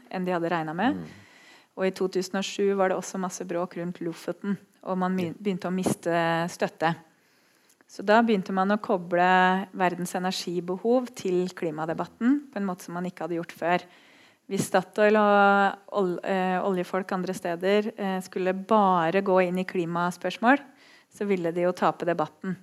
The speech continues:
Speaker 1: Derfor så
Speaker 2: Mhm.
Speaker 1: begynte de å alltid dra inn verdens energibehov. «Vi kan ikke snakke om bare dette. Det blir for enkelt», sa de hele tiden. «Vi må
Speaker 2: Mhm.
Speaker 1: se på det at, eh, verden faktisk trenger energi. Det er en pakke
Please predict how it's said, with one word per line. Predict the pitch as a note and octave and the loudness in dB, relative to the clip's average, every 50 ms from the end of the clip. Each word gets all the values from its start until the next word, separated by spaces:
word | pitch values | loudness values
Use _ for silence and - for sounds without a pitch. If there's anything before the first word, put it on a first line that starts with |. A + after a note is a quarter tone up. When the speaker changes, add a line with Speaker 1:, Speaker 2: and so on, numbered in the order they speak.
| _ _ - | _ _ -8
Speaker 1:
Derfor | G3+ G3 F3 D#3+ G3+ | -6 -6 -4 -4 -4
så | - G#3 G3+ | -4 -4 0
Speaker 2:
Mhm. | G3 | 0
Speaker 1:
begynte | G3 F3 - - | 0 -2 -2 -2
de | F#3 F#3 F3+ | -2 -2 -2
å | F#3 - | 0 2
alltid | F#3+ F#3 F3+ F3+ F#3+ - - - A#3 A3+ G3+ | 2 2 4 2 0 -4 -6 -4 -2 0 2
dra | G3+ F#3+ F3 E3 D3+ | 2 2 2 2 0
inn | E3 F3+ F#3 E3+ - - _ _ _ _ - | -2 -2 -2 -4 -6 -12 _ _ _ _ -4
verdens | F3 E3 D#3+ D#3+ F3 F3 - | -2 -2 -2 -2 -4 -6 -6
energibehov. | E3+ E3 E3+ F3 - - D#3+ E3 E3+ F3 F3+ F3+ F3+ F3+ - - _ _ _ _ _ _ _ _ _ _ _ _ _ _ _ _ _ _ _ _ - | -6 -6 -4 -6 -6 -6 -8 -8 -8 -8 -4 -4 -4 -4 -6 -18 _ _ _ _ _ _ _ _ _ _ _ _ _ _ _ _ _ _ _ _ -16
«Vi | G3+ | -8
kan | - F#3 F#3 | -4 -4 0
ikke | - A#3 A3 | 0 0 2
snakke | - G3+ F#3 - | 2 0 -2 0
om | G#3 G3+ | 0 2
bare | G3+ F#3+ F3 D#3 D#3 F3+ | 4 4 4 4 2 2
dette. | G3 F3+ F3 - - G#3 G#3 - - - | 2 0 0 0 0 0 0 0 -2 -6
Det | F#3+ F#3 | -4 -2
blir | G3 F#3+ | -2 -2
for | - G#3+ F#3 | 0 0 -2
enkelt», | E3 E3+ - - G3 F#3 F3 - - - _ - | -2 -2 -4 -2 -2 -2 -2 -4 -14 -20 _ -16
sa | - - D#3 | -6 -6 -4
de | D#3+ E3 | -2 0
hele | E3+ D3 C#3+ | -2 -2 -2
tiden. | - - C3 A#2 - - | -2 -4 -6 -8 -8 -10
«Vi | - F#3+ | -8 -4
må | G3 F#3+ F3 F3 F3 | -2 -2 0 0 0
Speaker 2:
Mhm. | F#3 | 0
Speaker 1:
se | F3+ - - F3 D#3+ D#3 | -2 -4 -6 -6 -6 -6
på | _ - F#3+ | _ -6 -4
det | E3+ E3 E3+ | -2 -2 -2
at, | E3+ - | -2 -2
eh, | F#3+ F#3 F#3 | -4 -4 -4
verden | E3+ E3 D#3+ D#3+ E3 - F3+ F3+ F3+ - _ _ - | -2 -2 -4 -4 -4 -6 -6 -8 -8 -10 _ _ -14
faktisk | - F#3 F3+ - F#3 E3+ - _ | -14 -14 -10 -10 -10 -10 -10 _
trenger | - E3+ D#3+ D#3+ E3 E3+ | -6 -6 -4 -4 -4 -4
energi. | E3+ E3+ F3 E3+ - G#3+ G#3 G3+ | -4 -4 -4 -4 -2 0 -2 -2
Det | G#3 - - _ - - | -2 -8 -20 _ -10 -6
er | D#3+ | -4
en | D#3 E3 | -4 -4
pakke | - - - A3+ - - _ _ _ _ _ _ - B3 | -6 -2 -2 -2 -2 -4 _ _ _ _ _ _ -4 -4